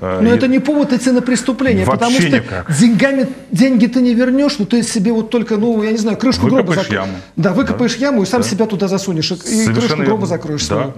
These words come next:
Speaker 1: да,
Speaker 2: Вот и
Speaker 1: совершенно
Speaker 2: всё,
Speaker 1: верно.
Speaker 2: другого слова здесь нет.
Speaker 1: А, поэтому я ещё раз повторяюсь, для этого есть горячая линия,
Speaker 2: Да.
Speaker 1: всегда можно позвонить, всегда можно узнать,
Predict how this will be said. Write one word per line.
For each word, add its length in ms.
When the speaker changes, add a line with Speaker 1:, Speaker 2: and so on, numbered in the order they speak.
Speaker 1:
да, 80
Speaker 2:
Вот 80
и 60
Speaker 1:
совершенно 240
Speaker 2:
всё, 80
Speaker 1:
верно. 120
Speaker 2:
другого 280
слова 200
здесь 180
нет. 120
Speaker 1:
А, 520
поэтому 340
я 100
ещё 180
раз 80
повторяюсь, 380
для 140
этого 240
есть 200
горячая 380
линия, 180
Speaker 2:
Да. 60
Speaker 1:
всегда 200
можно 260
позвонить, 600
всегда 260
можно 340
узнать, 440